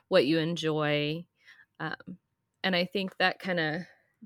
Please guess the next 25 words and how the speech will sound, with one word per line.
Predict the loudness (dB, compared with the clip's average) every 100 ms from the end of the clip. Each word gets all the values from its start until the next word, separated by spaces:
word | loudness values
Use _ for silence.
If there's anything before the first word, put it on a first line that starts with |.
| -4
goes | 0 0 0
into | -2 -2 -2 2
our | 2
next | 2 -2 -4 -8 -12 -12
tip. | -2 0 0 -4 -18 _ _ -20 -20 _ -10
Um, | -8 -6
if | -8 -2
you're | 2 2
wondering, | 4 4 4 2
"What | -2 -2 0
do | 2
I | 2 0
post?" | -2 -2 0 0 0 -2 -4 -10 -12 -16 -20 -20 _ -4
Um, | 0 0 0 -4 -6
start | -6 -2 2 2 0 -4 _ _ _ _ _ _ _ _ _ 0
a | 0
blog, | 2 0 2 0 -2 -6
start | 0 4 4
a | 4
YouTube | -2 -4 -4 -6 -4
channel, | -2 0 -2
start | -2 2 4 4
a |
TikTok, | 2 2 2 6 6 6 0
start | -10 -4 0 2 2